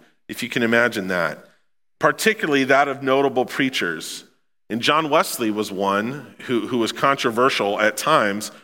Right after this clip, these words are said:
for some of his views. And one of those was his sermon, Free Grace, which inspired this sermon today. So I do want to say as we jump in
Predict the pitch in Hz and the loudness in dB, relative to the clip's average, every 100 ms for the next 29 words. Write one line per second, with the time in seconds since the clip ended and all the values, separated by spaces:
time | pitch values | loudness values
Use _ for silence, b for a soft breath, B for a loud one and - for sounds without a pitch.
0 | B - 104 123 113 107 98 98 101 87 | B -4 0 2 2 2 -2 -2 -2 -2
1 | 82 - - B B 107 117 127 208 127 | -4 -8 -12 B B -4 2 2 2 2
2 | 107 101 107 113 117 113 127 - 139 131 | 2 4 2 0 -2 0 0 0 2 2
3 | 131 113 117 - - 143 175 143 117 101 | 2 -2 -6 -8 -2 2 2 2 2 2
4 | 131 - - b b b - 107 - 107 | -2 -6 -10 b b b -8 -6 -4 -6
5 | - 120 113 113 120 110 123 - - 95 | 0 4 4 2 -4 -6 -4 -4 -4 -4
6 | 95 107 101 92 76 71 - _ _ _ | -6 -6 -2 -2 -2 -8 -18 _ _ _
7 | _ _ _ _ _ - 180 196 262 214 | _ _ _ _ _ -2 0 2 2 2
8 | - 175 156 143 127 151 - 143 127 127 | 4 2 2 -2 0 0 2 0 0 -2